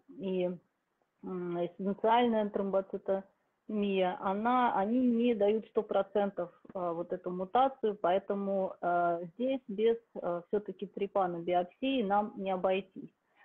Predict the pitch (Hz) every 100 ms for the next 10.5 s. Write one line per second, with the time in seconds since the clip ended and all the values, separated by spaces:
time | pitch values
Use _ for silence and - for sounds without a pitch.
0 | _ 202 202 226 262 233 208 208 214 220
1 | 214 190 208 202 226 254 320 240 202 202
2 | 196 175 170 175 202 196 196 233 208 -
3 | 185 185 208 185 175 175 180 180 - 285
4 | 311 220 170 - 175 175 214 226 208 -
5 | 185 - 190 190 - 202 269 294 - -
6 | 190 185 202 247 233 190 - 202 208 208
7 | _ 180 185 196 202 190 190 202 190 160
8 | 151 - _ _ - - _ _ _ _
9 | _ _ _ _ 240 240 247 - - -
10 | 247 247 240 226